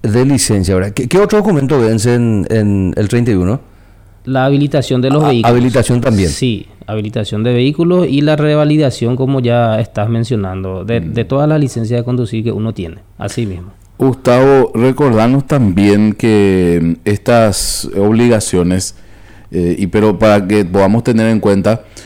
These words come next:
Speaker 3: es, eh, rige exclusivamente para el municipio, ¿verdad? Porque, eh, para que la gente diferencie, y esto no, no es que quiero decir nomás que si la gente viaja, eso no se tiene en cuenta, ¿verdad? Eh, para que nos pueda explicar un poco eso de que esto rige para el municipio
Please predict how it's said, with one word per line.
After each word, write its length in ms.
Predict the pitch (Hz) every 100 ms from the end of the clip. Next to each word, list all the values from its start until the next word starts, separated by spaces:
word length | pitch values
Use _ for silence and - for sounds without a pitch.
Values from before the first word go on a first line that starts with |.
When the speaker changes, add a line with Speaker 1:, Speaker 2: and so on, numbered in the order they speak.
| -
Speaker 3:
es, 420 | 104 113 - - -
eh, 340 | 110 107 104 98
rige 260 | 120 139
exclusivamente 680 | 135 143 120 127 131 127 135
para 160 | 135 131
el 80 | 139
municipio, 760 | 143 135 - 117 113 92 71 67
¿verdad? 260 | 82 90
Porque, 400 | 107 104 113 107 - - - -
eh, 460 | 104 107 104 98 92
para 220 | 110 107 101
que 280 | 117 110 98
la 140 | 107
gente 260 | 120 110 139
diferencie, 640 | 143 147 120 117 117 131
y 80 | 113
esto 180 | 101 120
no, 200 | 120 113
no 140 | 107
es 80 | 101
que 120 | -
quiero 220 | 104 113 117
decir 240 | 104 110
nomás 220 | 110 104
que 100 | 107
si 120 | 107 113
la 120 | 98
gente 260 | 104 107
viaja, 460 | 117 110 95 98 104
eso 180 | 95 107
no 100 | 107
se 140 | 107
tiene 240 | 95 101 101
en 80 |
cuenta, 320 | 87 85 80 80
¿verdad? 220 | 82 85 - - - -
Eh, 400 | 90 92 92 87 -
para 180 | 110 110
que 80 | 127
nos 140 | 131
pueda 180 | 131 139
explicar 320 | 147 147 143
un 100 | 143
poco 200 | 143 143
eso 220 | 117 139
de 80 | 139
que 340 | 139 131 - - - -
esto 240 | 120 117 143
rige 340 | 117 123 151
para 160 | 139 135
el 60 | 143
municipio 680 | 147 139 - 113 131 185